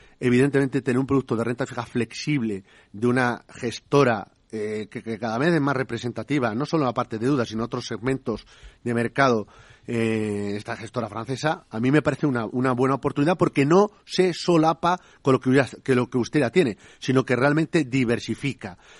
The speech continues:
Con lo cual, bien, sobre todo por un inversor con esa visión de, de medio largo plazo.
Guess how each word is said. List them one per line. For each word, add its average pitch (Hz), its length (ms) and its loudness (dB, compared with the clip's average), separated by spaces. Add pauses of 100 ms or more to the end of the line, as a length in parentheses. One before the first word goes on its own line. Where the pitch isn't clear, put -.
(140)
Con 117 100 -6
lo 117 100 2
cual, 123 340 6 (200)
bien, 165 480 6
sobre 120 220 0
todo 143 180 4
por 139 100 2
un 139 80 4
inversor 139 480 2 (400)
con 110 100 -8
esa 131 160 -2
visión 120 320 2
de, 104 220 -2
de 98 120 -6
medio 117 240 2
largo 92 200 -8
plazo. - 220 -20